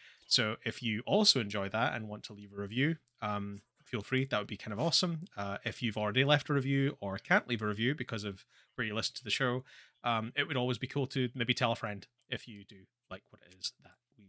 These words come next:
do. Uh, we do have a Discord. The Discord is in the link for that is in the show notes. Uh, we have a Facebook page. That's facebook dot com forward slash who's that anime, where we post the latest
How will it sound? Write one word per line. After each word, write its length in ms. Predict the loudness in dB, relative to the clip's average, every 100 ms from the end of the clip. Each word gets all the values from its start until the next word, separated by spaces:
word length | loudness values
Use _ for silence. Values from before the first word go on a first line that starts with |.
| -6
do. 200 | -4 -4 -8 -18 -18 -20 _ -2
Uh, 180 | -2 -2
we 100 | 0
do 80 | 2
have 100 | 4
a 40 | 6
Discord. 520 | 8 8 8 6 2 -2
The 60 |
Discord 460 | 0 0 2 0 -2
is 240 | -4 -4 -4 -4
in 280 | -6 -6 -12 -16
the 320 | -16 -18 -20 _
link 160 | -8 -8
for 120 | -4
that 120 | -2 0
is 80 | 0
in 40 |
the 80 | 2
show 180 | 4 4
notes. 420 | 2 4 4 2 _ -8
Uh, 100 | -4
we 120 | -2
have 120 | 4
a 40 | 4
Facebook 260 | 4 0
page. 240 | 0 0 0
That's 140 | -2
facebook 280 | -4 -8 -18
dot 120 | _
com 300 | -2 0 0
forward 260 | -2 -2 0
slash 300 | 0 0 -2 -4
who's 140 | -6
that 140 | -2
anime, 340 | 0 2 2 0
where 120 | -2
we 100 | -6
post 360 | -6 -4 -4 -6 -12 -12
the 40 |
latest 540 | -6 -6 -4 -2 -2